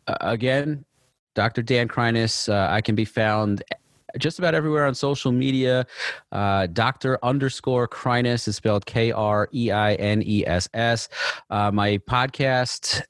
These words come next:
uh, actually, the, the website is leader of learning dot com. The podcast has the same name. So the Leader of Learning podcast, uh, w-, what I'm doing now is coming out with two interview style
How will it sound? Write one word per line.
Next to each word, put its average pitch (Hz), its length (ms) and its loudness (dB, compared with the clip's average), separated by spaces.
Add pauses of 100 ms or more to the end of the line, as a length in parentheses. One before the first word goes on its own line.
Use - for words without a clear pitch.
uh, 92 340 2
actually, 120 360 0
the, 107 160 2
the 107 120 -4
website 143 400 0
is 107 140 0
leader 113 260 2
of 101 140 -2
learning 110 260 2
dot 92 240 0
com. 117 540 0
The - 160 -6
podcast 107 540 0
has 104 180 0
the 98 80 -2
same 104 400 0
name. 110 260 2
So 110 160 0
the 107 80 2
Leader 135 240 0
of 131 100 0
Learning 127 240 0
podcast, 120 640 0 (460)
uh, 107 360 0
w-, 117 280 -2 (120)
what 123 280 -4
I'm 117 140 0
doing 143 300 0
now 131 260 2
is 113 100 0
coming 120 300 0
out 117 220 2
with 104 220 -2
two 156 500 0
interview 131 500 0
style 113 640 0